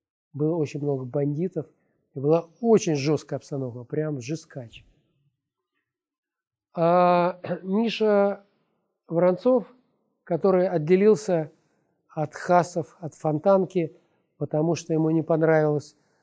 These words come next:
что после «Гагарин два» дали мало денег, он не очень поверил, что это все честно было. Он делает свои собственные вечеринки, неимоверные. Например, в бассейне.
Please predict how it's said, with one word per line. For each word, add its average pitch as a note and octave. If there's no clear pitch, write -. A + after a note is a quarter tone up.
что D3+
после D3+
«Гагарин D3+
два» D3
дали C#3
мало C#3+
денег, F#3
он D3
не D3+
очень D3+
поверил, C#3+
что -
это C3
все C3
честно F3+
было. F#3+
Он A3+
делает F#3
свои D#3
собственные C#3+
вечеринки, F3+
неимоверные. C#3+
Например, D3+
в C3+
бассейне. C3